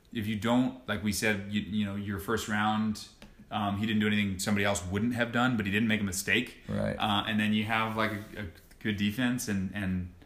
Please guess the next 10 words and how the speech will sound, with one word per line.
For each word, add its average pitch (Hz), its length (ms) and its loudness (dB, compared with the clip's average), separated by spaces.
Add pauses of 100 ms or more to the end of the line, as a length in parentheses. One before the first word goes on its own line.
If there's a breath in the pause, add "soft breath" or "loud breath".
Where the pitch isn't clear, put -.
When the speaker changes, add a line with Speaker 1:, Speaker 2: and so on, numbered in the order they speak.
(540 loud breath)
Speaker 1:
yeah, 165 220 0 (120)
I 120 60 0
mean, 120 120 4
so 131 100 0
I 139 60 4
think 156 300 -4 (120)
it - 300 -6
kinda 175 200 0
seems 160 340 -4
like 107 220 2